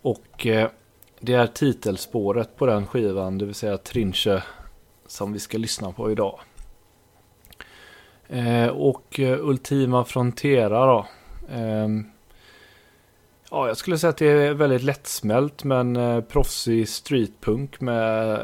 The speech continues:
rockinfluenser. Eh, ibland är det nästan så välgjort så att det går över mot pop. Och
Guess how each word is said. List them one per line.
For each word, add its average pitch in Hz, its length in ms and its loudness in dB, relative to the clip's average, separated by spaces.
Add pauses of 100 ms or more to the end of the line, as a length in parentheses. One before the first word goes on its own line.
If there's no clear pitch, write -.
(100)
rockinfluenser. 117 1040 -2 (200)
Eh, 123 460 -10 (300)
ibland 127 360 2
är 127 80 6
det 123 120 2
nästan 123 280 0
så 123 160 -2
välgjort 110 640 2
så 117 80 -2
att 107 100 -6
det 113 260 0
går 117 200 0
över 113 240 4
mot 110 360 -6
pop. - 440 -2 (920)
Och 113 440 4